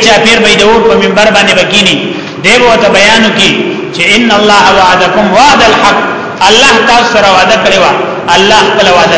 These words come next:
رښتیا کړه. «ووعدتکم فاخلفتکم»، دنیا کې هم تاسو سره ما وعده کړې وه چې آخرت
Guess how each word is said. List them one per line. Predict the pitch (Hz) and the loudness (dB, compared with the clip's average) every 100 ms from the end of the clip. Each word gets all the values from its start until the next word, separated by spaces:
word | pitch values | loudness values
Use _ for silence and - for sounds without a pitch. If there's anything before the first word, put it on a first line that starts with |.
| 160 | 0
رښتیا | 165 160 143 120 | -2 -2 -2 -2
کړه. | 127 - - - - | -6 -6 -10 -12 -4
«ووعدتکم | 160 180 175 175 - - 214 214 220 214 220 | 0 2 2 2 2 -2 -2 0 0 0 0
فاخلفتکم»، | 165 - - 165 160 254 - 240 - 233 277 294 - 294 - 175 | -2 -2 -2 -2 0 0 0 -2 0 0 2 0 -2 -4 -4 -2
دنیا | 190 214 269 | 0 2 0
کې | 247 226 | 0 -2
هم | 202 | 0
تاسو | 220 220 | 0 0
سره | 214 190 | 0 0
ما | 214 214 | 2 2
وعده | 202 196 196 | 2 0 0
کړې | 196 | 0
وه | 185 | 0
چې | 190 180 | 0 -2
آخرت | 175 180 185 | 0 -2 -2